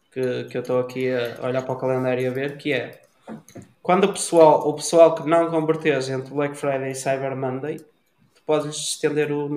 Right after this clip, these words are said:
o, o desconto para o Natal. Através da sequência de e-mails, ok? O pessoal que não converteu, ok, olha, toma lá o teu cupom.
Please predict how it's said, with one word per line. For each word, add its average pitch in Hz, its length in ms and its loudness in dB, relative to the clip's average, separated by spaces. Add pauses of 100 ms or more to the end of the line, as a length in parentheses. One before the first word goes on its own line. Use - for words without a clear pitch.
o, 143 680 -10
o 139 40 -12
desconto 147 340 -6
para 151 160 -2
o - 40 2
Natal. 160 320 -10 (2250)
Através 139 420 0
da 151 100 4
sequência 151 480 2
de 131 60 -4
e-mails, 131 460 -4 (260)
ok? - 420 -8 (220)
O - 60 -20
pessoal 151 240 0
que 151 60 -4
não 147 140 0
converteu, 147 600 -4
ok, 143 340 -2
olha, 123 260 -8 (460)
toma 143 180 -2
lá 147 120 0
o 147 60 -6
teu 151 140 0
cupom. 127 540 -8